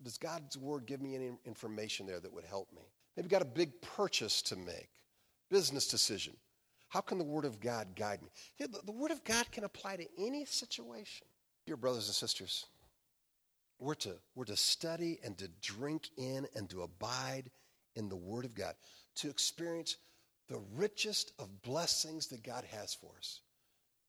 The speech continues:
to experience spiritual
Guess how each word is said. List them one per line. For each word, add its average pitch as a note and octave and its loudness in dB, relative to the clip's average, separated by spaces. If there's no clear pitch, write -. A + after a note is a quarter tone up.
to D3 4
experience F#3+ 8
spiritual F3+ 6